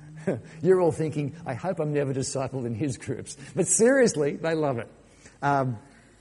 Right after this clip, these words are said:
they do. And what we agreed was that if someone hasn't memorised the verse, they will need to sit outside and learn it, and once they've learnt it, they can come in and tell us what the verse is.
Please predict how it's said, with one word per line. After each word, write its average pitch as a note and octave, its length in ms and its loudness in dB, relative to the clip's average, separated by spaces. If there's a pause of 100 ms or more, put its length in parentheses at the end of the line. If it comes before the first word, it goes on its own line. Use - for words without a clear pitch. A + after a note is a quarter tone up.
they F#4+ 140 6
do. - 100 2 (1400)
And G3 200 6
what A#3+ 160 6
we A#3 160 2
agreed F3+ 520 4
was B2+ 680 -4 (340)
that D#3+ 120 0
if E3 100 0
someone G#3+ 440 0
hasn't G3 580 -2
memorised A#2+ 600 -4
the G#2+ 80 -10
verse, G2 500 -8 (320)
they D3+ 300 -2
will F3 120 0
need D#3 260 -2
to C3+ 100 -8
sit E3+ 240 -4
outside C3 800 -4
and C3+ 260 -6
learn B3 220 4
it, B2+ 240 -6 (420)
and D3 240 -4
once F#3+ 280 -2
they've D#3+ 140 0
learnt D#3 340 0
it, C3+ 260 -8
they C3 140 -4
can C3+ 180 -4
come C3 260 -6
in A#2+ 300 -6
and C#3 200 -6
tell F3+ 240 -4
us B2 160 -4
what C3 140 -8
the B2+ 80 -6
verse A2+ 400 -6
is. - 320 -10